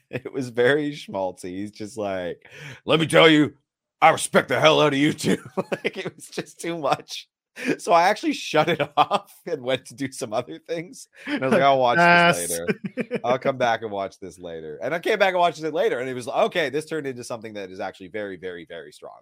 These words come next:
Speaker 1: Probably
Speaker 2: Yeah.
Speaker 1: the strongest thing on Dynamite." Like
Speaker 2: And even Mox, who, who normally comes in and does his shtick, he had, he had a good amount of,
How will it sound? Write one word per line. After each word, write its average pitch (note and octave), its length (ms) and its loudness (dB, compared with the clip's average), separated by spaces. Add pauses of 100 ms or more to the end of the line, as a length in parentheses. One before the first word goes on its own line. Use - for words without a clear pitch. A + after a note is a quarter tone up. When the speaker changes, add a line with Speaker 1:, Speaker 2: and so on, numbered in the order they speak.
(100)
Speaker 1:
Probably F#2+ 400 -8
Speaker 2:
Yeah. A#2 80 -6
Speaker 1:
the A#2+ 100 -14
strongest D3 520 -4
thing B2 140 -12
on A2 180 -12
Dynamite." F2 260 -20 (240)
Like F2 240 -14 (500)
Speaker 2:
And F3+ 140 -4
even B3+ 240 -2
Mox, A3 280 0
who, E3 120 0
who E3 220 -2
normally D#3+ 340 -2
comes D3 280 -4
in C#3 200 -4
and B2 80 -6
does B2 180 -4
his B2+ 160 -4
shtick, B2 600 -6
he D#3 400 -10 (380)
had, F#3+ 260 0
he D#3 120 -2
had E3 180 -2
a C3 60 -2
good D3+ 300 -2
amount C3+ 300 -4
of, A#2 100 -8